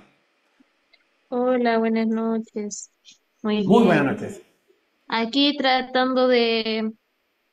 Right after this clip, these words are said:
Speaker 1: de cómo informarme con todo el, con todos los links. Ah, y desde ayer estaba como tratando de ordenarme y todo eso. Y tenía una duda con respecto, yo sé que lo había encontrado, pero había un link en donde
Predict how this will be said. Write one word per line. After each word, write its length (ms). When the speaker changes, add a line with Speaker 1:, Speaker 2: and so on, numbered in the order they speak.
Speaker 1:
de 200
cómo 180
informarme 600
con 180
todo 300
el, 540
con 180
todos 180
los 240
links. 800
Ah, 280
y 120
desde 260
ayer 320
estaba 360
como 360
tratando 480
de 160
ordenarme 680
y 60
todo 260
eso. 500
Y 380
tenía 300
una 200
duda 260
con 140
respecto, 800
yo 180
sé 160
que 100
lo 60
había 160
encontrado, 480
pero 140
había 240
un 120
link 460
en 240
donde 540